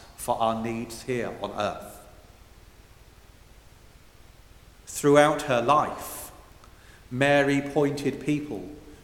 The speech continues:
towards Jesus. Think of her words at the wedding, uh, in Cana of Galilee, after the wine had run out, when she said to the servant to, about Jesus, "Do what he tells you."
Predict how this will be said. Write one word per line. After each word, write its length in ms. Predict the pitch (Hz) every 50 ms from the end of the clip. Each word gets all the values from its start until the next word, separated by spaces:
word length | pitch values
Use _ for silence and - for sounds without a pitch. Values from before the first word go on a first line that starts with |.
| - -
towards 560 | - - 143 127 123 135 139 135 135 127 131
Jesus. 720 | - - - 127 131 127 127 101 90 - - - - - - - - - - - - - - - - - - - - - - - - - - - - - - - - - - - - - - - - - - -
Think 320 | - - 147 139 139 -
of 80 | 143 131
her 140 | 139 135 135
words 520 | 127 127 143 139 139 139 139 135 - -
at 140 | 151 - -
the 80 | 139 131
wedding, 540 | 135 147 151 143 139 123 123 127 113 - - - - - - - - -
uh, 80 | - 131 131 - -
in 140 | 143 127 123
Cana 400 | - - 156 151 151 139 131 131
of 160 | 120 110 -
Galilee, 360 | 139 143 156 147 117 - - - - - - - - - -
after 320 | 143 135 135 131 - - 131
the 100 | 120 127
wine 300 | 123 135 131 139 139 131
had 160 | - 123 113
run 160 | 123 120 117
out, 300 | 135 143 131 113 - -
when 100 | 135 127
she 120 | - 139 120
said 220 | - 147 135 131
to 60 | - 123
the 80 | 127
servant 600 | 120 - 143 139 135 131 131 127 127 127 - - - - - - - - - - - - - - - -
to, 120 | - - - - -
about 300 | - 143 135 151 147 -
Jesus, 460 | - 139 139 131 135 139 131 - - - - - - - - -
"Do 280 | - 165 165 165 165 165
what 360 | 139 139 151 156 156 151 -
he 140 | - 151 135
tells 480 | - - - 143 139 147 147 131 123 113
you." 140 | 98 87